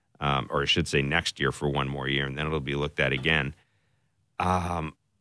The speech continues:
but here's the thing. Nobody is ever gonna be happy with your playoff format. And the only thing I could see is i-, if you wanna blow up the division setup and just go two conferences, top eight advance,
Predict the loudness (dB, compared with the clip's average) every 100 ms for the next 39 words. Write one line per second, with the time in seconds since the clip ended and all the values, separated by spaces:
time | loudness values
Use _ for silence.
0 | _ _ _ _ _ 2 4 2 0 2
1 | 2 4 4 2 0 -2 -2 -4 0 2
2 | 4 4 2 2 -2 -2 -4 -4 -6 -10
3 | _ _ -12 -8 -10 0 2 4 2 -2
4 | -6 -4 -4 -8 -14 _ _ _ _ _
5 | 2 4 4 0 -2 2 6 6 4 2
6 | 4 4 4 0 -4 0 2 4 4 2
7 | 0 -4 0 0 2 -2 0 4 4 2
8 | 2 4 6 6 2 -2 0 2 4 4
9 | 2 0 4 6 4 2 -4 -4 -4 0
10 | 0 0 2 2 4 4 4 2 -4 -2
11 | 2 2 0 -8 _ _ 2 4 6 6
12 | 6 4 2 4 4 2 -2